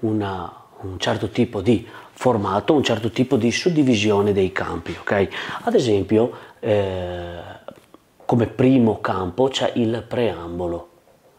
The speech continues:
Il preambolo non è altro che quella parte di informazioni, eh,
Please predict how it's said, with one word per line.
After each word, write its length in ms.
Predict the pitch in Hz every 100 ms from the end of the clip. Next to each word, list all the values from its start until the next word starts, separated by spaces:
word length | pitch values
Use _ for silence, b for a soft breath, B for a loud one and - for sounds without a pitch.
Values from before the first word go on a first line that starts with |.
| b b b b _
Il 180 | 330 294
preambolo 920 | - 127 101 95 95 98 98 127 - - - B B B B B - 254
non 280 | - 359 415
è 100 | 403
altro 400 | 175 120 113 104
che 240 | - 104 -
quella 320 | - 240 180
parte 600 | - 104 95 - 92 - -
di 320 | 113 131 104 -
informazioni, 1040 | 214 - 135 110 101 - 95 87 110 135 B B B B
eh, 1120 | - 120 117 107 104 101 101 104 104 107 -